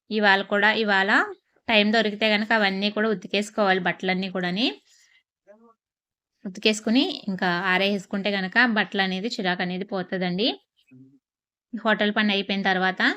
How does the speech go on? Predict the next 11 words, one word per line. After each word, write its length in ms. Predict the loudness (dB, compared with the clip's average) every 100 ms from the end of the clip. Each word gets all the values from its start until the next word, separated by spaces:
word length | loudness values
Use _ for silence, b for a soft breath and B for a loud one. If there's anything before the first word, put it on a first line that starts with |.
| -4 _ _ _ _
ఇంకా 180 | -4 0
వంట 300 | 2 0 -2 -4
పని 260 | -4 -4 -4
ఇవంతా 400 | -2 0 0 0
అయిపోయిన 320 | -2 -2 -2
తర్వాత 260 | -2 0 -2
సాయంత్రం 460 | 0 0 0 -2 -2
మాటలు 240 | -2 -2
ఖాళీ 280 | 0 2 2
ఉంటే 240 | -2 -4 -4
గనక 260 | -6 -4